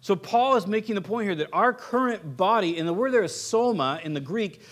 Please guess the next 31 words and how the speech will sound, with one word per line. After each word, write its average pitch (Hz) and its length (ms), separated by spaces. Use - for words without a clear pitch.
and 175 120
it's 185 160
not 247 200
just, - 280
uh, 131 340
sarka. 196 680
So 165 320
when, 165 220
whenever 208 220
we're 247 80
talking 233 220
about 170 160
flesh, 185 520
like 151 200
literally 190 440
just 160 400
this 165 440
shell, 185 720
right? 160 300
Because 151 520
we're 170 240
not, 190 260
we 185 220
are 214 80
not 202 240
a 160 120
body, 151 540
we 156 240
are 151 200
souls, 208 800
right? 151 340